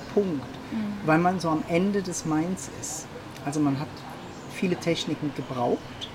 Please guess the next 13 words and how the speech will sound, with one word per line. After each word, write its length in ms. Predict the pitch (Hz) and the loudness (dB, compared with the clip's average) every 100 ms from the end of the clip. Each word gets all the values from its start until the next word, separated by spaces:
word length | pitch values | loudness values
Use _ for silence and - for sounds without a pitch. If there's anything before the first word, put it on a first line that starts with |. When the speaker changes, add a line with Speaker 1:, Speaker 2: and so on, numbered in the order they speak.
| - - - - - - - - - - - - | -10 -10 -10 -10 -10 -8 -8 -8 -8 -8 -8 0
Speaker 1:
und 240 | 160 156 143 - - | 4 4 2 -6 -6
die 80 | 156 | -2
sind 200 | 143 147 | 0 4
mehr 220 | 156 165 | 6 8
oder 180 | 165 156 | 6 6
weniger 380 | 151 143 131 127 | 6 6 4 0
erfolgreich 760 | 127 127 151 156 - 196 190 | -2 0 2 2 0 -2 -2
gewesen, 560 | - 175 175 202 - 214 - - - - - - - - - - | -2 0 2 2 0 -2 -4 -8 -10 -10 -10 -10 -10 -10 -10 -4
aber 120 | 139 | 2
jetzt 300 | 139 160 - | 4 4 4
in 140 | 151 135 | 0 4
dem 160 | 147 | 6
Moment 380 | 147 139 143 175 | 6 8 6 4